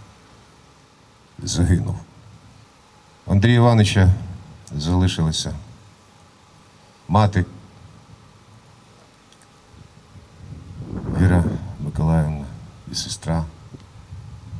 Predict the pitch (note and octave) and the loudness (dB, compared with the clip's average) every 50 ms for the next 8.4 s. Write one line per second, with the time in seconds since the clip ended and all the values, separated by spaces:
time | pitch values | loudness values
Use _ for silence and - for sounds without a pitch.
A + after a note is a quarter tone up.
0 | - - - - - - - - - - - - - - - - - - - - | -14 -14 -14 -14 -14 -14 -14 -14 -14 -12 -10 -10 -6 -4 -4 -4 -4 -4 -6 -8
1 | - - - - - - - - - - - - - - - - - - - - | -10 -10 -10 -10 -10 -8 -6 -4 -2 0 0 0 0 0 -2 -6 -10 -12 -12 -14
2 | - - - - - - - - - - - - - - - - - - - - | -16 -14 -12 -12 -12 -12 -12 -12 -12 -12 -12 -12 -10 -10 -10 -10 -10 -14 -16 -18
3 | - - - - - - - - - - - - - - - - - - - - | -20 -20 -20 -18 -18 -18 -18 -20 -20 -20 -20 -20 -20 -20 -20 -20 -20 -20 -18 -18
4 | - - - A2 - - - - - - - - - - - - - - - - | -16 -16 -16 -16 -18 -18 -20 -18 -18 -16 -16 -16 -16 -16 -16 -16 -16 -16 -16 -16
5 | - - - - - - - - - - - - - - - - - - - - | -16 -18 -18 -18 -18 -18 -16 -16 -16 -16 -14 -14 -16 -16 -16 -18 -20 -18 -12 0
6 | - - - - - C#3+ D3+ D#3 D#3 D#3 C#3+ C#3+ C#3+ C#3+ C#3 C3+ C3 A#2+ G2+ G2+ | 2 2 2 4 4 6 6 6 6 6 6 6 6 8 8 6 6 6 6 6
7 | - C#3 C#3 C#3 C3 B2+ A#2+ A#2+ - - C3+ C3+ B2+ A#2+ - A#2 A2 G#2 A#2 A2 | 6 6 8 8 8 6 6 4 4 6 6 6 6 6 4 4 4 4 6 6
8 | A2+ A#2 A#2+ B2 A#2+ A#2 A2+ A2 | 6 6 6 6 8 8 6 6